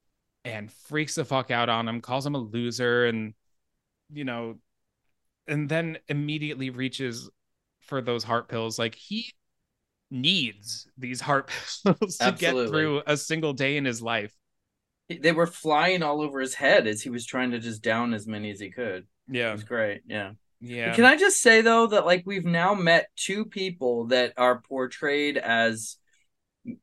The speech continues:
Speaker 2: not necessarily villains, but, you know, Aunt Stella and the boss are both supposed to be assholes, right?
Speaker 1: Mm-hmm.
Speaker 2: But I don't, I, the whole time I'm like,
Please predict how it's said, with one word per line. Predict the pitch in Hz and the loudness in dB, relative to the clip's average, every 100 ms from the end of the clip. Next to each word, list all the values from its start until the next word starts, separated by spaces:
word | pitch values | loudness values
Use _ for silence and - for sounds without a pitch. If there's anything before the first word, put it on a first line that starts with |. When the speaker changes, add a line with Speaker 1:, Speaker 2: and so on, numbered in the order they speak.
| - | -20
Speaker 2:
not | 147 165 190 - | -8 2 2 4
necessarily | 175 175 165 180 160 143 | 2 2 2 4 4 2
villains, | 120 147 135 123 120 113 | 2 0 2 2 2 0
but, | 110 113 110 107 104 - | 0 2 2 2 -2 -2
you | 117 | -4
know, | 107 101 98 _ _ - 127 135 - 113 - | -4 -8 -10 _ _ -10 -6 -6 -6 -8 0
Aunt | 151 165 | 2 2
Stella | - 165 147 139 135 131 123 - | 0 4 4 6 8 8 6 4
and | 131 135 135 | 2 2 2
the | |
boss | 113 107 95 92 - - - - _ _ _ - | 2 2 0 -4 -8 -14 -14 -18 _ _ _ -4
are | 113 | -2
both | 113 139 147 | 6 8 8
supposed | - 156 147 131 - | 2 -4 0 0 0
to | |
be | 117 117 | -6 -4
assholes, | - 104 98 - - - - | 0 -2 -2 -8 -12 -14 -10
right? | 95 98 120 - - | -6 -4 -6 -8 -8
Speaker 1:
Mm-hmm. | 127 113 104 | -6 -4 2
Speaker 2:
But | 135 139 - _ _ _ - | 4 4 2 _ _ _ -12
I | - 190 | -8 -4
don't, | 247 330 - _ _ _ - | -2 -4 -6 _ _ _ -8
I, | 117 - | -8 -4
the | 131 | -4
whole | 151 202 277 | -4 -2 -2
time | - 226 311 208 135 | -2 -2 0 0 2
I'm | 135 143 | 0 4
like, | 139 135 | 2 2